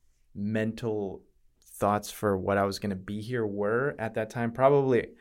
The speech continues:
I'm not gonna lie, I'm gonna be real. Like, I thought that I was gonna be stuck in sales for a while, making phone calls. No offense, sales guys.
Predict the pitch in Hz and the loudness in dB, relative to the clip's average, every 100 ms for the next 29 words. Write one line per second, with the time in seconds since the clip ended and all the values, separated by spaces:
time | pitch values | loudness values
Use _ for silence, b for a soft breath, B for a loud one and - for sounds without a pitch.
0 | b b b 120 139 117 98 95 90 98 | b b b 2 2 2 0 -2 -2 -4
1 | 87 90 92 90 107 - 101 95 _ 120 | -6 -4 -4 -4 -10 -4 -4 -4 _ 4
2 | 127 135 123 117 110 104 104 110 104 98 | 4 6 4 6 4 4 2 -2 -4 -4
3 | 92 - 117 110 110 101 120 117 117 - | -8 -4 -2 -2 -4 -4 0 2 0 -2
4 | 123 120 117 117 110 107 101 98 101 - | 0 2 2 2 0 0 -4 -6 -8 -4
5 | 113 107 113 107 135 151 147 160 147 - | -4 -2 -4 2 6 6 8 4 4 4
6 | 147 143 143 143 135 | 8 8 8 6 4